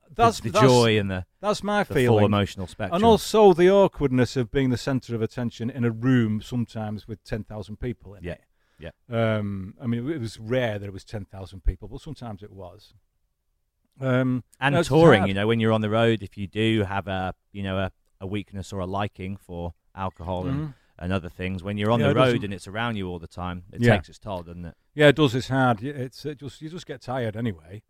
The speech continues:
Speaker 1: Yeah.
Speaker 2: Um, and, and drinking just makes you even tireder.
Speaker 1: Yeah.
Speaker 2: And you start the day on a, on a, on a, on a deficit.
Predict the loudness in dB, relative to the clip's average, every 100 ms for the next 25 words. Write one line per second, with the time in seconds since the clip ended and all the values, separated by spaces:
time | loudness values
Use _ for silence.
0 | _ -6 -6 _ 0 2 2 0 -2 -2
1 | -2 -4 -4 _ -10 -10 -16 -12 -12 -10
2 | -12 -12 -14 -14 -14 -18 _ _ -10 -10
3 | _ _ _ -10 -6 -6 -8 -10 -10 -12
4 | -10 -10 -10 -10 -10 -10 -12 -12 -10 -12
5 | -12 -14 -14 -18 -20 -18 -16 -16